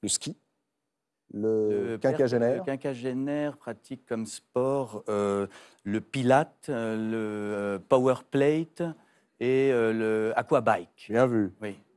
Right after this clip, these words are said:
Speaker 1: Se moquer de soi, c'est pas seulement une politesse avec vous, Frédéric Becbédé, c'est devenu, euh, une manière aussi peut-être de parler avec légèreté des choses extrêmement graves.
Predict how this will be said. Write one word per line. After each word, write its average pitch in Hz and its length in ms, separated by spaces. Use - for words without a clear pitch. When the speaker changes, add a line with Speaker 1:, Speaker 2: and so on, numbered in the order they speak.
Speaker 1:
Se - 160
moquer 196 340
de - 40
soi, 165 560
c'est 139 100
pas - 120
seulement 160 380
une 139 120
politesse 135 560
avec 113 200
vous, 107 160
Frédéric 107 400
Becbédé, 107 560
c'est - 200
devenu, 107 800
euh, 107 120
une 104 100
manière 120 340
aussi 139 220
peut-être 131 260
de 113 80
parler 117 260
avec 110 200
légèreté 120 340
des 135 80
choses 120 220
extrêmement 113 460
graves. 135 380